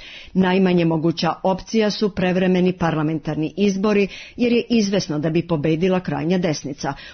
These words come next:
U tom slučaju zahladnili bi odnosi između zvaničnog Rima i Brisela, a bila bi pod znakom pitanja i finansijska sredstva koje bi Italija trebalo da dobije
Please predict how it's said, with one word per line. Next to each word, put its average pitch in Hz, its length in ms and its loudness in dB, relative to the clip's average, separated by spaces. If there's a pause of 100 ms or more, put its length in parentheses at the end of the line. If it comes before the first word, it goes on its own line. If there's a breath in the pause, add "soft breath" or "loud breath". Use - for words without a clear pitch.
(120)
U 202 120 4
tom 160 200 -2
slučaju 196 640 0
zahladnili 175 680 2
bi 151 220 2
odnosi 185 520 0
između 175 400 2
zvaničnog 160 640 0
Rima 156 380 0
i 165 100 0
Brisela, 202 580 2 (400 loud breath)
a 233 100 0
bila 254 240 4
bi 247 140 2
pod 220 140 0
znakom 170 440 -2
pitanja 208 540 0
i 185 100 2
finansijska 160 720 -4
sredstva 202 540 -2
koje 156 260 -2
bi 160 180 0
Italija 190 460 0
trebalo 151 440 -2
da 147 120 -6
dobije 185 460 0